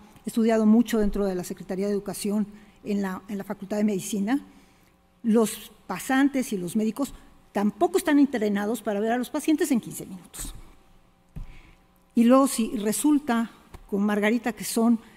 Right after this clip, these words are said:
viejitos, pues yo me puedo imaginar que es, "Hola y adiós", ¿no? Este, <laughs> bueno, ¿cómo se vive el problema?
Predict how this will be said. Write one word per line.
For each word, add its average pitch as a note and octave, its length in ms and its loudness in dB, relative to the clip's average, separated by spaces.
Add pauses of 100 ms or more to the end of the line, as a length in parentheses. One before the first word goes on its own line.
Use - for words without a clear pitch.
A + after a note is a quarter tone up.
(200)
viejitos, B3 640 2
pues F3+ 240 -8
yo F#3+ 140 -4
me G#3 140 -2
puedo G3 280 -6
imaginar A3 500 -2
que A3 100 -2
es, G#3+ 120 -4 (220)
"Hola B3 440 4 (180)
y G3 60 -2
adiós", C#4 380 2
¿no? D#4 320 0
Este, F#3 480 -4 (480)
<laughs> - 440 -20
bueno, - 280 -14
¿cómo G4+ 220 6
se E4 160 4
vive C#4+ 360 8 (280)
el G#3+ 160 2
problema? F#3 460 -4